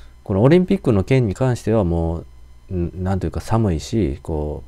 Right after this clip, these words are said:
う、渡辺直美さんを豚っていう風な表現っていうのは、どういう風に面白くできるのかわからないんですけど、しょうもないというか、なので、もう、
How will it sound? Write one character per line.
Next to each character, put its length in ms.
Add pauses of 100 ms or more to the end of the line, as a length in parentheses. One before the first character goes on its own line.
う、 20
渡 200
辺 180
直 160
美 60
さ 100
ん 40
を 40
豚 200
っ 20
て 220
い 100
う 60
風 180
な 300
表 40
現 240
っ 20
て 100
い 40
う 40
の 180
は、 60 (680)
ど 120
う 60
い 20
う 40
風 120
に 80
面 160
白 220
く 80
で 100
き 100
る 80
の 100
か 120
わ 120
か 100
ら 100
な 100
い 40
ん 40
で 80
す 60
け 120
ど、 160
し 100
ょ 60
う 40
も 100
な 120
い 60
と 100
い 40
う 40
か、 240 (680)
な 120
の 120
で、 200
も 360
う、 60